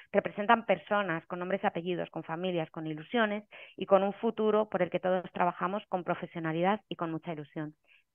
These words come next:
Muchísimas gracias. Y seguir así, buen trabajo.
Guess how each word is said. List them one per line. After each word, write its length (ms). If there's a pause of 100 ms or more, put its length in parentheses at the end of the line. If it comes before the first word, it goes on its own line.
(300)
Muchísimas 540
gracias. 460 (640)
Y 100
seguir 280
así, 240
buen 180
trabajo. 520